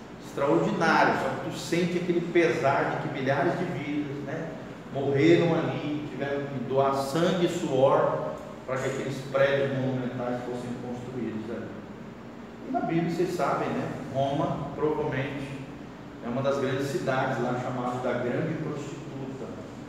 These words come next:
do Apocalipse, provavelmente é Roma. Não por causa do catolicismo em si, mas por causa do que a cidade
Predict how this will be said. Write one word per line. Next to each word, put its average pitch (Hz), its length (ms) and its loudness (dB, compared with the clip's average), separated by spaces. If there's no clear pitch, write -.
do 113 80 -4
Apocalipse, 120 840 -2
provavelmente 135 640 -2
é 151 40 -2
Roma. 123 360 -2
Não 254 220 0
por 226 180 0
causa 170 380 4
do 180 200 4
catolicismo 160 800 -2
em 139 40 -2
si, - 280 -6
mas 120 160 -4
por - 180 -6
causa 139 220 0
do 131 240 -4
que 180 80 2
a 202 60 0
cidade 147 720 0